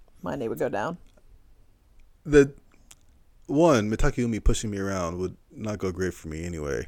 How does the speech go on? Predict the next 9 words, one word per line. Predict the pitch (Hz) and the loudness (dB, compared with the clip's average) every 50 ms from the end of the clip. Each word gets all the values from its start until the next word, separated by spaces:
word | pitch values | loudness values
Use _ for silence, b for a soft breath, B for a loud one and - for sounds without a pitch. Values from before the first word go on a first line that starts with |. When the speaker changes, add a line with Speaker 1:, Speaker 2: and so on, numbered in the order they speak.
| - - | -10 -10
Speaker 2:
But | 113 101 87 - 131 127 110 95 82 - - _ - _ - - - - - - - - _ - - _ - - - - - | -12 -2 2 6 6 8 6 6 2 -2 -8 _ -20 _ -20 -20 -20 -20 -20 -20 -20 -20 _ -20 -20 _ -20 -20 -20 -16 -6
once | - 127 135 160 156 - | 0 2 2 2 2 2
my | 156 156 147 139 139 135 143 - - - - - - - - - - - | 4 6 8 8 8 6 4 0 -6 -16 -20 -20 -20 -20 -20 -20 -10 -4
knee | - 135 127 139 143 143 131 120 | -2 2 4 6 6 8 6 6
does | 113 104 120 123 120 117 | 6 6 6 6 6 6
the | - 117 | 2 0
half | - - 131 131 127 - - | 2 4 4 4 4 2 2
buckle | 110 107 127 120 147 147 | 4 6 6 6 6 4
maneuver | 147 151 156 160 170 165 175 185 190 196 196 | 4 4 4 4 4 6 6 6 6 6 4